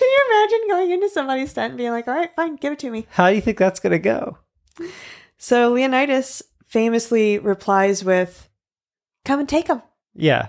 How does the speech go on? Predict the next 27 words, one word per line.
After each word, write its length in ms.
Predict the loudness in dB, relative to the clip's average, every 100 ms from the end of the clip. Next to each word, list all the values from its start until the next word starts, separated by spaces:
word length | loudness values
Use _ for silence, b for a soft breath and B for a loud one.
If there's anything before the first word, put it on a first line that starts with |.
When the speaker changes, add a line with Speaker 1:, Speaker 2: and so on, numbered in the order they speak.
| -6
Speaker 1:
You 160 | -4
want 180 | -2 0
these? 240 | 2 0 0
Come 180 | 0
and 100 | 0
take 220 | 2 2 4
'em." 360 | 2 2 -2 -4
Speaker 2:
<laughs> 40 | _ _ b b b b b
Speaker 1:
So 420 | -4 2 2 2 0
the 220 | 0 0
emissary 840 | 0 -4 -2 0 0 -2 -4 -6 -6
returns 540 | -8 -4 -2 -2 -4
to 140 | -6 -4
Xerxes 600 | 0 0 -2 -6 -6 -6
empty-handed. 680 | -8 -6 -6 -6 -10 -10 -12 _ _
<laughs> 200 | _ -6
He 400 | -4 0 2 4
Speaker 2:
Yeah. 120 | 4
Speaker 1:
did 120 | 2
not 320 | 2 2 0 0
come 260 | 0 0
and 140 | -4 -4
take 240 | -6 -6
any 280 | -6 -4 -2
of 220 | -2 -4
the 420 | -6 -6 -4 -8 -12 _ _ _ _ _ _ _
swords 600 | -8 -6 -6 -10 -12 -14